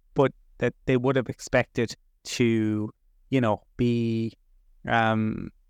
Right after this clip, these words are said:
be better than, than where they are. So I, I think the disappointment piece is very understandable. Um, a-, and the concern, yeah, I, I,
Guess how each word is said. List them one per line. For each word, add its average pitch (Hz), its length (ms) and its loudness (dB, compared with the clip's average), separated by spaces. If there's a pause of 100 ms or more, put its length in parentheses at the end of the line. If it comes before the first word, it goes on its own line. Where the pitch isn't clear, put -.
(260)
be 139 100 0
better 127 520 2
than, 117 440 -2
than 113 240 -2
where 113 240 0
they 110 240 -2
are. 113 260 0
So 143 260 -2
I, 156 220 0
I 147 60 -4
think 196 240 -4 (100)
the 127 100 0
disappointment 123 840 -4
piece 110 420 -4
is 107 260 -8 (140)
very 107 400 2
understandable. 110 800 0 (560)
Um, 117 380 0 (160)
a-, - 20 -4
and 113 560 -2
the 123 140 0
concern, 120 880 0 (300)
yeah, 110 420 2
I, 104 180 2
I, 113 40 0